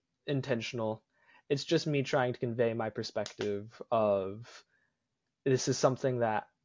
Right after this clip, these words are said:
I can do, and this is how I use it in order to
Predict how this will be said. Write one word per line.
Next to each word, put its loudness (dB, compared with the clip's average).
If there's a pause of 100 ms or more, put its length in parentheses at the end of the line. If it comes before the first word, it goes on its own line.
(120)
I 0
can -6
do, -2
and -4
this -4
is -4
how 4
I 0
use -4
it -6
in -8
order -2
to -10